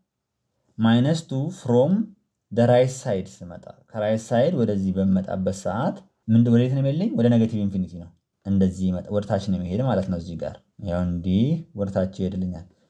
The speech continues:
ከዛስ ይሄ ነገር የትኛውን ነው የሚያቋርጥ ማለት ነው? ይሄንን ያቋርጣል፣ ዋን ኦቨር ፎርን ያቋርጣል።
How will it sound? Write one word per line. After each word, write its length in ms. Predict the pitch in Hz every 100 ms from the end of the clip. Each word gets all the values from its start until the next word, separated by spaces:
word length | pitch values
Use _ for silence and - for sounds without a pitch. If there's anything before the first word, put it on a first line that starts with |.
| -
ከዛስ 280 | 135 139 123
ይሄ 140 | 127
ነገር 200 | 131 127 131
የትኛውን 280 | 127 123
ነው 60 | 123
የሚያቋርጥ 360 | 123 113 117 123
ማለት 220 | 127 135
ነው? 100 | 220 - _ -
ይሄንን 300 | 98 95 120
ያቋርጣል፣ 640 | 147 - 131 127 110 113 113 _ _ _ _ 90
ዋን 120 | 90
ኦቨር 200 | 104 113
ፎርን 260 | 131 127
ያቋርጣል። 560 | 120 117 113 101 90